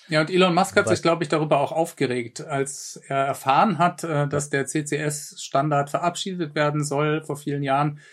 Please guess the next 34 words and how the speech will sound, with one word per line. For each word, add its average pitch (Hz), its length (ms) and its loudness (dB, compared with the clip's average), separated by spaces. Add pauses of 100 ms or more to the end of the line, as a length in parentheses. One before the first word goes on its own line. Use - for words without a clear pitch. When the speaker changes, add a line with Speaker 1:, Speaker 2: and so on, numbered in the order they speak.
(400)
Speaker 1:
hat 147 220 2
er 139 460 4
versucht, 165 340 0
da 170 80 4
noch 147 140 0
zu 165 100 -2
intervenieren, 170 920 0
weil 139 280 -4
ihm 139 140 -4
hatte 147 220 0
keiner 139 220 -2
Bescheid - 360 -4
<laughs> - 0 -
gesagt, - 380 -6
dass 123 120 -6
sowas 135 300 -4
überhaupt 135 380 -4
in 117 80 -8
Arbeit 139 420 0
ist. 180 300 -2 (320)
Er 123 80 0
hat's 147 120 2
aber 151 220 2
wohl 143 120 2
noch 135 80 2
Speaker 2:
Ja. 104 80 2
Speaker 1:
mitbekommen, 151 1080 -2
bevor 135 420 -2
das 135 220 -4
dann 131 180 -4
in 131 360 -8
Gesetze 143 440 -4
gegossen 139 580 -4
wurde. 143 440 0